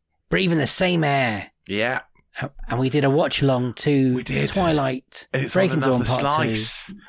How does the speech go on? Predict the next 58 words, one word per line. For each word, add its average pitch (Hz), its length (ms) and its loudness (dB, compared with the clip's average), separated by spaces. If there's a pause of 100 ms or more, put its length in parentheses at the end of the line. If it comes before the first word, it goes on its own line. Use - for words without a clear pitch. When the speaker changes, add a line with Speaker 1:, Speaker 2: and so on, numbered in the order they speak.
Speaker 2:
Another 117 180 0
slice 113 280 0 (320)
dot 110 200 -2
com 101 360 -4 (180)
forward 127 260 2
slash 95 400 -2
unequal 101 360 -2
sequel, 90 500 -4 (180)
two 101 160 -2
ninety-nine 87 460 -4
a 82 40 -4
month. 80 360 -8 (180)
Go 85 140 -8
and 78 100 -6
have 73 100 -8
a 78 40 -8
listen. 76 360 -8 (300)
Speaker 1:
Brilliant. - 220 -2 (120)
Speaker 2:
<laughs> - 80 -12
Speaker 1:
And 135 300 -2
we 147 160 2
dragged 147 320 0
our 143 140 2
friend 127 560 -2
Rich - 420 -4
onto 147 400 0
it 139 100 0
as 131 220 -6
well. 135 300 2
Speaker 2:
We 113 80 0
did, 107 140 2
Speaker 1:
And - 120 -8
he 98 140 -4
Speaker 2:
because 147 160 2
Speaker 1:
had 101 160 0
Speaker 2:
he 123 80 2
Speaker 1:
never 151 160 2
Speaker 2:
is - 0 -
a 107 100 0
Speaker 1:
seen 156 120 2
a - 100 2
Speaker 2:
vampire. - 120 -6
Speaker 1:
Twilight 147 380 2
film. 139 460 -4 (340)
Speaker 2:
Yeah. 92 180 -8
Speaker 1:
It - 100 -10
was 127 100 -6
a 143 60 -2
lot 139 200 2
of 131 100 0
fun. 113 480 -2
Speaker 2:
<laughs> - 500 -14
Speaker 1:
We 147 120 -2
had 143 200 0
a, 131 200 2
uh, 120 260 -2 (340)
a - 60 -8
fun 139 560 0